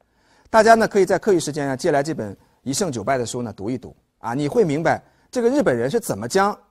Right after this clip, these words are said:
简单的不能再简单的基本款变成时尚款的啊，卖给大众的。优衣库的产品呢，主要还是依靠基本款啊，还有就是多姿多彩的颜色。刘景正现在是日本的首富，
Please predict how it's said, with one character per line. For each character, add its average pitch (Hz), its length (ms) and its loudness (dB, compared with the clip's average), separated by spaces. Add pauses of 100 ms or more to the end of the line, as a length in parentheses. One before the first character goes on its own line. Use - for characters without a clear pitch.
简 123 220 -4
单 196 120 2
的 233 120 -2
不 226 100 -8
能 214 160 -2
再 294 220 4
简 113 200 -2
单 135 120 -8
的 131 80 -6
基 147 140 -10
本 127 120 -8
款 - 240 -14 (240)
变 165 120 -6
成 135 100 -6
时 104 140 -10
尚 123 160 -10
款 - 200 -20
的 - 560 -20
啊， 87 140 -20
卖 143 160 -2
给 107 80 -12
大 101 160 -10
众 95 180 -14
的。 90 80 -20 (1600)
优 185 120 6
衣 247 60 6
库 254 100 -2
的 247 80 4
产 165 220 0
品 175 100 -2
呢， 131 80 -2
主 113 140 -6
要 113 100 2
还 131 140 -2
是 160 80 -4
依 147 80 -4
靠 143 180 -4
基 117 120 -10
本 110 160 -12
款 - 200 -20 (140)
啊， 78 260 -18
还 123 140 -6
有 123 80 -4
就 120 100 -12
是 110 80 -12
多 135 160 -6
姿 131 120 -10
多 131 100 -8
彩 98 100 -16
的 80 80 -20
颜 85 200 -14
色。 - 200 -6 (1000)
刘 220 160 6
景 233 120 6
正 214 140 4
现 202 160 2
在 190 80 2
是 175 140 -4
日 208 100 -2
本 139 100 -2
的 131 80 -2
首 104 160 -8
富， 110 240 -12